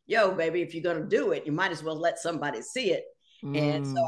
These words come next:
Speaker 1: I shopped it around, and, you know, I, it'd still be in my hard drive if it wasn't for him. And,
Speaker 2: Wow.
Speaker 1: uh, you know, I shopped it around, All Black liked it, and here we are.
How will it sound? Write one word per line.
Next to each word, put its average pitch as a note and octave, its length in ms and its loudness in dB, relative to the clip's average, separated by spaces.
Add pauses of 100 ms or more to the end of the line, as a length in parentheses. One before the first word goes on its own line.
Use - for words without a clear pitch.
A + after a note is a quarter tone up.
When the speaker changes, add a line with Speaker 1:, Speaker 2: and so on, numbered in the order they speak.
Speaker 1:
I - 40 -12
shopped F3+ 340 2
it F#3+ 100 4
around, F#3 580 2
and, D3 320 0
you E3+ 60 2
know, D3+ 220 0
I, F#3 320 4
it'd D4 280 2
still A#3 280 8
be G#3 120 8
in G3+ 100 6
my G3 140 8
hard A3+ 260 8
drive F3 240 6
if D#3 80 -4
it D#3 120 -4
wasn't D3+ 260 4
for D#3 80 -2
him. D#3 380 0 (360)
And, E3+ 460 2
Speaker 2:
Wow. D#3 360 -4
Speaker 1:
uh, C3+ 240 -2
you E3+ 140 4
know, E3 100 4
I E3 60 4
shopped E3+ 380 2
it F#3 80 2
around, F3 480 2
All D#3 240 0
Black E3 340 2
liked F#3+ 320 2
it, A3 220 -2
and C#3+ 320 -4
here C#3 180 -4
we F#3+ 160 0
are. G3 380 -6